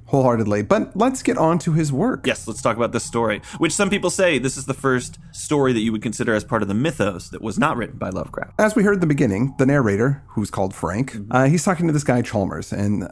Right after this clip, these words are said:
Speaker 1: it's not, as I was hoping, Superintendent Chalmers. It's just
Speaker 2: <laughs>
Speaker 1: this guy who's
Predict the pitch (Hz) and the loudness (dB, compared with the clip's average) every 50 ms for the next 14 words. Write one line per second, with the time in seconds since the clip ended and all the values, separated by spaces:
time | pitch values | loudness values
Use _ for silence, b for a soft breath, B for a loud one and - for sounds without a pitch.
0 | - - - 135 123 - - 127 123 123 127 127 127 - - - - - - - | -12 -8 -6 -4 -4 -2 0 0 2 2 2 2 0 -4 -8 -16 -18 -16 -8 -4
1 | 117 107 101 107 98 101 - - 117 - 110 104 - - - - 95 98 - 143 | -2 0 2 2 0 0 0 0 0 2 0 0 0 -2 -2 -2 -2 0 0 2
2 | 156 147 110 - - - 95 98 98 98 101 101 - - 95 90 - - - 104 | 2 2 0 0 -2 -2 0 0 0 -2 -2 -4 -4 -6 -6 -6 -8 -8 -6 -6
3 | 98 95 - - - - - - - - 113 107 101 101 107 95 101 107 104 101 | -6 -6 -4 -2 -2 -2 -2 -2 -4 -6 -4 -2 -2 -2 -2 -2 -2 -2 -2 -4
4 | - | -6